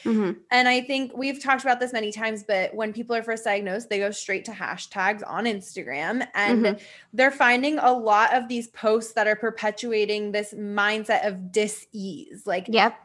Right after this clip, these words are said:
Speaker 1: yep.
Speaker 2: in disease. Like, they are seeing all of these posts about how horrible it is and how hard it is. And yes, it is horrible and hard. Absolutely. No one's
Speaker 1: Mm-hmm.
Speaker 2: discounting
Speaker 1: Yeah.
Speaker 2: that.
Speaker 1: <laughs>
Speaker 2: But there are ways to grow through that.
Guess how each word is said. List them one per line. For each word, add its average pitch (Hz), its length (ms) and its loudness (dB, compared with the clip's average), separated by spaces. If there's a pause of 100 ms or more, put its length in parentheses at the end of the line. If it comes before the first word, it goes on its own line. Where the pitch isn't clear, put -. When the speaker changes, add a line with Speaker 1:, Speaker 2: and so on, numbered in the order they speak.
Speaker 1:
yep. 214 140 4
Speaker 2:
in 277 180 4
disease. 233 720 0
Like, 226 340 2 (240)
they 254 540 4
are 277 260 4
seeing 294 460 -2
all 226 240 2
of 262 100 -2
these 294 200 -2
posts 285 420 2
about 226 340 4
how 240 160 0
horrible 294 460 2
it 269 100 4
is 254 240 4
and 240 100 -4
how 233 200 -4
hard 269 260 2
it 247 100 2
is. 240 200 2
And 254 180 -4
yes, 302 220 4
it 269 160 0
is 311 180 4
horrible 294 480 4
and 262 120 2
hard. 269 540 2
Absolutely. 330 720 2
No 254 160 -2
one's 349 200 0
Speaker 1:
Mm-hmm. 254 180 8
Speaker 2:
discounting 349 380 2
Speaker 1:
Yeah. 233 300 4
Speaker 2:
that. 262 160 2 (100)
Speaker 1:
<laughs> - 160 -18
Speaker 2:
But 302 140 2
there 330 220 6
are 302 200 4
ways 302 300 0
to 349 80 -2
grow 247 380 2
through 277 280 -4
that. 233 340 4